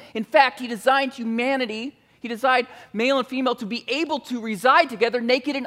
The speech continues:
unashamed. That's, like, his ultimate vision. To be naked and unashamed. To not all have all that guilt and all those scars just crippling us.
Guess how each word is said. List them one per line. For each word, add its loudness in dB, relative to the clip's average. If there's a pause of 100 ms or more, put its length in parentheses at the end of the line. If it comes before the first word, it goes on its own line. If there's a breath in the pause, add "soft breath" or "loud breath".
unashamed. -4
That's, -2
like, 0
his -4
ultimate -4
vision. -6 (2750)
To -20
be -10
naked -4
and -8 (120)
unashamed. -10 (1200)
To -14
not -2
all 0
have -4
all -4
that -8
guilt -4
and -8
all -4
those -6
scars -4
just -20
crippling -12
us. -20